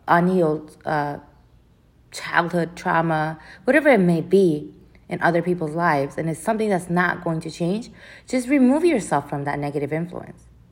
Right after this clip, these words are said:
That's it. Keep your distance, right? This may involve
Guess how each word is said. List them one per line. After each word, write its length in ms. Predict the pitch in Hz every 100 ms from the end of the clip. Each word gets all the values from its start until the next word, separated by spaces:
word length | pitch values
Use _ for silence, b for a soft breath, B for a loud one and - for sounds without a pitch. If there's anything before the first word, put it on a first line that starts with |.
| _ _ _ -
That's 200 | 202 262
it. 240 | 294 269 - - b b -
Keep 200 | - 196
your 120 | 220
distance, 560 | 180 220 - 165 139 - - _ _ _ _ - -
right? 520 | 170 180 196 - 147
This 220 | 175 180
may 220 | 185 175 170
involve 440 | 165 170 160 156